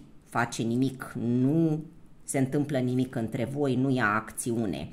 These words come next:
Aici persoana visează la o bucurie, la o întâlnire, la iubire, la mângâiere, la atingere, dar se consolează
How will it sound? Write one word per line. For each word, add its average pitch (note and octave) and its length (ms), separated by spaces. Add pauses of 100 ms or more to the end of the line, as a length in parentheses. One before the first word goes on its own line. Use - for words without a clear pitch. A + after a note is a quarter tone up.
(400)
Aici D3 320
persoana D#3 460
visează C3 840 (180)
la A#2 680
o D#3+ 160
bucurie, D3+ 840
la C3 160
o D3+ 80
întâlnire, C#3+ 920
la C3+ 320
iubire, C3+ 440
la A2+ 120
mângâiere, B2+ 680
la A#2+ 160
atingere, B2 800 (1800)
dar C3 220
se C3 200
consolează B2+ 1000